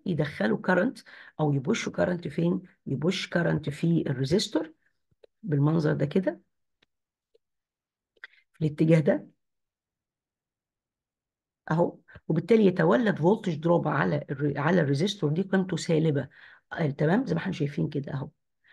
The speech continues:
اقصى قيمة كام؟ لو هي ده في بيك وده اقصى حاجة في في بيك اهو، تمام، برضو بالماينس، تمام، يبقى اقصى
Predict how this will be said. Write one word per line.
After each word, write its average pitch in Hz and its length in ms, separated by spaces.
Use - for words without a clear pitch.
اقصى - 260
قيمة 226 280
كام؟ 262 360
لو 156 200
هي 190 160
ده 160 140
في 151 180
بيك - 360
وده 170 440
اقصى - 260
حاجة 151 280
في 147 160
في 156 120
بيك 170 200
اهو، 185 280
تمام، 156 260
برضو 165 360
بالماينس، 170 680
تمام، 175 420
يبقى 175 260
اقصى - 540